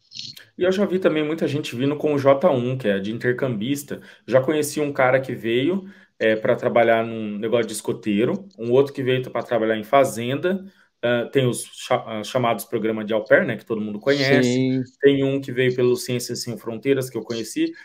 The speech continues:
Speaker 1: Eu já conheci tanta gente aqui, cada um com uma história bem <laughs> diferente.
Speaker 2: É, o J um, ele é bom que ele é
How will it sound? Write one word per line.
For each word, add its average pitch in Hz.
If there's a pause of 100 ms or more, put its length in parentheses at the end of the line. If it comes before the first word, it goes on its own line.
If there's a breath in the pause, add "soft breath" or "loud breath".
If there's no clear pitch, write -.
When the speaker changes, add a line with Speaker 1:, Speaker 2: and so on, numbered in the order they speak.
(200 loud breath)
Speaker 1:
Eu 170
já 190
conheci 208
tanta 240
gente 131
aqui, 160
cada 156
um 160
com 165
uma 151
história 151
bem 143
<laughs> -
diferente. 143
Speaker 2:
É, 117 (300 loud breath)
o 139
J 190
um, 180
ele 208
é 185
bom 185
que 214
ele 214
é 208